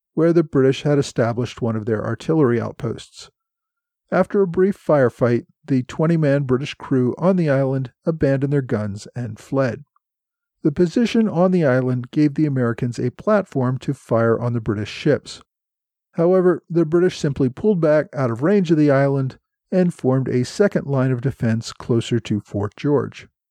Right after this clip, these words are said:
After several days of inconclusive fighting, many of the junior officers petitioned for a more decisive action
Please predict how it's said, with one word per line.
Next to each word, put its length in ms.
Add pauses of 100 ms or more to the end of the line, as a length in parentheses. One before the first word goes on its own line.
(580)
After 280
several 320
days 420
of 260
inconclusive 760
fighting, 460 (260)
many 260
of 60
the 80
junior 440
officers 600
petitioned 680
for 180
a 100
more 220
decisive 580
action 540